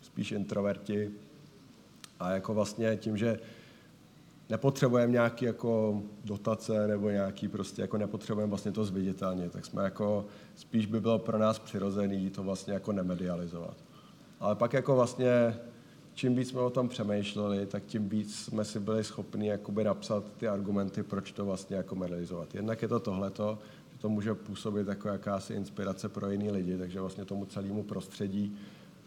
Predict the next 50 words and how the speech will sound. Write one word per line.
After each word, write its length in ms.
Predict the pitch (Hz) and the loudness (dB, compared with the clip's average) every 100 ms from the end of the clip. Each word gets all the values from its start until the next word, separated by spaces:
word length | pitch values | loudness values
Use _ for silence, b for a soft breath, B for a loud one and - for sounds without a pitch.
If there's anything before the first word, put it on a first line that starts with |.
| - - | -12 -6
to 60 | |
pomůže. 540 | 117 107 95 95 90 87 - | 0 0 0 0 0 -4 -6
Vlastně 280 | 101 - 95 | -10 -6 -4
to, 360 | 98 95 98 | 0 0 0
to 160 | 90 107 | -2 -2
nějak 260 | 104 95 | 0 -2
jako 200 | 98 90 | -4 -6
kultivuje. 600 | 104 101 92 98 95 95 104 | -4 -4 -4 -2 0 0 -2
To 120 | 95 | -4
byla 180 | 101 98 | -2 0
jedna 240 | 95 101 | 0 0
věc. 200 | 104 101 | 0 -2
Druhá, 340 | 98 101 104 | -2 0 0
to 120 | 98 110 | 0 0
téma 320 | 110 104 107 | 0 2 2
paliativní 560 | 104 101 101 107 107 | 2 0 0 0 -2
péče, 400 | 113 98 92 - | -2 0 -2 -2
který 280 | 95 - 98 | -6 -4 -2
je 100 | 104 | -2
samo 280 | 101 104 104 | -2 -2 -2
o 80 | 98 | -2
sobě 440 | - 98 98 101 101 B B | -4 -2 0 0 -4 B B
fakt 180 | - 117 | -4 -4
popelkou, 680 | - 101 107 101 101 101 | -2 -2 0 -2 -2 -4
vlastně 260 | 98 95 104 | -4 -6 -8
se 120 | 95 | -4
o 80 | 107 | -2
něm 160 | 110 104 | 0 0
nemluví, 360 | 95 101 101 | -2 -2 -2
nikdo 240 | 101 98 101 | -2 -2 -4
to 120 | 104 | -4
vlastně 280 | 98 - 107 | -4 -2 -4
nechce. 340 | 82 - 98 | -4 -6 -8
To 160 | 92 - | -8 -12
téma 300 | - 85 90 | -6 -4 -2
nějaký 300 | 92 87 - | -2 -4 -8
jako 200 | 98 - | -10 -6
nemocný, 460 | 92 92 98 - 95 B B B - | -4 -6 -8 -10 -10 B B B -12
vošklivý, 760 | 92 90 - 104 98 98 98 - - | -10 -8 -4 -2 0 0 -2 -6 -14
škaredý 560 | - - 90 95 98 101 | -20 -8 -4 -2 0 0
děti, 400 | 98 - 113 92 | -2 -6 -4 -4
jako 220 | 92 101 | -4 -4
někde, 360 | 92 95 98 87 | -2 0 0 -2
ať 120 | - | -4
se 140 | 104 | -6
zamřou. 600 | 90 85 85 90 98 98 | -6 -6 -8 -6 -4 -4
To 60 | 98 | -2
je 60 | |
takový 260 | 101 98 107 | -2 0 2
jako, 280 | 101 113 | 2 2